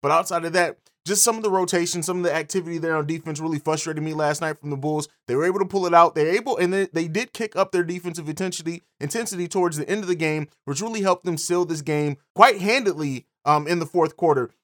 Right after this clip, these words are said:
So with that being said, you know, it, it, if, if Zach and Javonte don't play tonight, it's gonna be interesting to see how to, how to, uh, the lineups go, because it's, it's gonna be difficult.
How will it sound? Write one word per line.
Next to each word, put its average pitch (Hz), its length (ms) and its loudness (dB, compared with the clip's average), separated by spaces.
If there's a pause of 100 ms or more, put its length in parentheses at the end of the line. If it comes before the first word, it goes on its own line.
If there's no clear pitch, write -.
(120)
So 180 140 2
with 220 160 6
that 226 160 -2
being 190 240 -2
said, 196 340 0
you 190 80 -4
know, 175 160 6
it, 175 220 2
it, 170 180 -6 (460)
if, 208 580 -4
if 214 140 6
Zach 196 440 2
and 180 240 0
Javonte 170 460 0
don't 160 180 -2
play 170 140 0
tonight, 165 400 0 (140)
it's 147 80 -8
gonna 165 180 -2
be 156 140 -4
interesting 156 500 -2
to 143 60 -4
see 160 100 -4
how 151 160 2
to, 151 220 -4
how 156 260 2
to, 143 280 -4
uh, 135 200 0
the 123 100 -8
lineups 151 400 0
go, 156 160 4
because 139 380 -2 (440)
it's, - 180 -12
it's 139 140 -10
gonna 254 200 2
be 311 140 -2
difficult. 151 480 0